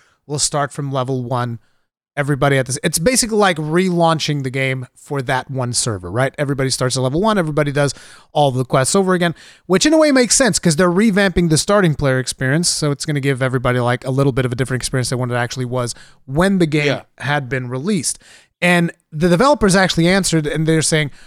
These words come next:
Speaker 1: "We're hearing all the conversations about fresh world servers. We think they're cool too.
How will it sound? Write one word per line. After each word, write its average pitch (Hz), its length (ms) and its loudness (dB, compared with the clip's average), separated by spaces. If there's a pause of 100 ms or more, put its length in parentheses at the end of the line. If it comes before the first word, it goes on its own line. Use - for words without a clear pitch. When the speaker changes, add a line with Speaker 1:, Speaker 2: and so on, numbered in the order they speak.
(180)
Speaker 1:
"We're 175 180 2
hearing 226 340 2
all 202 160 4
the 180 80 0
conversations 165 760 2
about 147 280 0
fresh 160 320 0
world 147 280 -2
servers. 160 500 -2 (280)
We 190 200 4
think 190 320 0
they're 165 160 2
cool 165 320 0
too. 143 460 -2